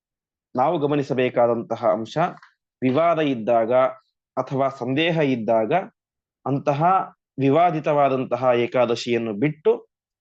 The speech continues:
ದ್ವಾದಶಿ ಎಂದೇ ಉಪವಾಸವನ್ನು ಮಾಡಿ ಅದರ ಮರು ದಿವಸ ತ್ರಯೋದಶಿ ತಿಥಿ ಎಂದು ಪಾರಣೆಯನ್ನು ಮಾಡಬೇಕು ಅಂತ ಆಚಾರ್ಯರು ಇಲ್ಲಿ ಸ್ಪಷ್ಟವಾಗಿ ನಿರ್ಣಯ ಕೊಡ್ತಾ ಇದ್ದಾರೆ.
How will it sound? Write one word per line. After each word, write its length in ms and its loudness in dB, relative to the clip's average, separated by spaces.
ದ್ವಾದಶಿ 500 0
ಎಂದೇ 460 -2
ಉಪವಾಸವನ್ನು 720 -2
ಮಾಡಿ 440 -2
ಅದರ 200 0
ಮರು 260 0
ದಿವಸ 260 -2
ತ್ರಯೋದಶಿ 500 0
ತಿಥಿ 300 -4
ಎಂದು 400 -4
ಪಾರಣೆಯನ್ನು 560 0
ಮಾಡಬೇಕು 720 -4
ಅಂತ 160 -6
ಆಚಾರ್ಯರು 500 2
ಇಲ್ಲಿ 520 -6
ಸ್ಪಷ್ಟವಾಗಿ 600 -4
ನಿರ್ಣಯ 560 -4
ಕೊಡ್ತಾ 380 -4
ಇದ್ದಾರೆ. 580 -4